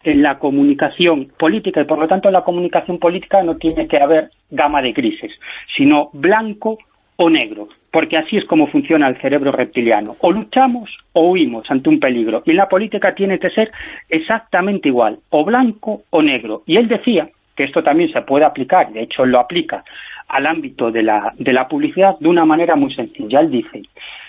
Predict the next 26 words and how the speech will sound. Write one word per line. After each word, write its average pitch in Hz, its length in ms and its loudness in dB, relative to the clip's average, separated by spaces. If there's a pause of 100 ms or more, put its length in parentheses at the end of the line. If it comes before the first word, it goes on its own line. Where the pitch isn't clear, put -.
(260)
Vivimos 196 500 0
en 165 100 2
una 185 180 2
sociedad 185 500 0 (300)
enormemente 170 800 0
estresante 160 760 -2 (800)
y 165 180 0
llenos 180 360 -4
de 131 100 -2
miedos. 156 380 2 (520)
Eh, 117 320 -2
miedo 143 460 0
de 127 160 -4
quedarnos 123 560 0
sin 127 140 -6
trabajo, 170 480 0
miedo 127 260 0
de 120 100 -2
quedarnos 123 380 0
sin 139 140 0
dinero, 165 360 4
miedo 135 420 2
de 120 100 -4
que 123 100 -6
nos 117 160 -4
abandone 123 600 2